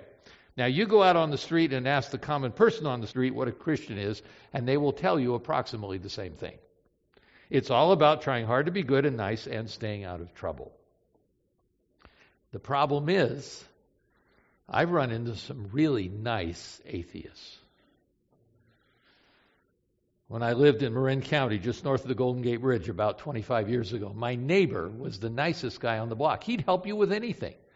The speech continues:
He even brought his video equipment down to the church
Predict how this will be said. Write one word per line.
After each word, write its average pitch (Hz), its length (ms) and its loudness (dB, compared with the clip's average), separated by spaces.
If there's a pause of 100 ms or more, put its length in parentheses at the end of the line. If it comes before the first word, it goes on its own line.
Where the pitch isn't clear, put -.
(500)
He 262 160 6
even 226 240 6
brought 175 240 8
his 175 200 8
video 220 400 8
equipment 156 400 4
down 175 220 4
to 156 100 0
the 139 100 -2
church 190 500 8